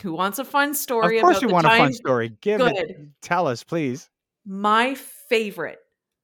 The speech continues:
Speaker 1: favorite romance movie of all time is When Harry Met Sally. And I love at the end when they're at the New Year's party and they're all
Speaker 2: Mm-hmm.
Speaker 1: dressed up and you've got the music. It's
Speaker 2: Right.
Speaker 1: romantic.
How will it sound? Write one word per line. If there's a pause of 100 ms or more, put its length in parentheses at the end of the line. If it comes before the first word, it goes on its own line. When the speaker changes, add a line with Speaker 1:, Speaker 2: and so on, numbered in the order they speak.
Speaker 1:
favorite (400)
romance
movie
of (200)
all
time (140)
is
When
Harry
Met
Sally. (800)
And
I
love
at
the
end
when
they're
at
the
New
Year's
party
and
they're
all
Speaker 2:
Mm-hmm.
Speaker 1:
dressed
up
and
you've
got
the
music.
It's
Speaker 2:
Right.
Speaker 1:
romantic.